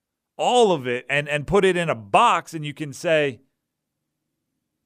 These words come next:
"The timing's okay, the players are doing what's best for them, I hope that they're happy,"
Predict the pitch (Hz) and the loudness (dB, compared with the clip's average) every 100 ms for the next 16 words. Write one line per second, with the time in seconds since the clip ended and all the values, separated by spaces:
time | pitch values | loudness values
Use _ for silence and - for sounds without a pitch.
0 | _ 139 139 170 190 196 170 190 180 180 | _ -8 -4 0 0 -2 -2 -2 0 2
1 | 185 147 123 165 196 180 180 190 185 180 | 2 0 -2 2 4 4 2 0 -2 -2
2 | 196 185 - 175 175 175 156 120 156 185 | 0 0 -2 -4 -2 0 0 2 2 2
3 | 202 - 190 165 202 226 139 113 | 0 2 2 4 2 0 -4 -12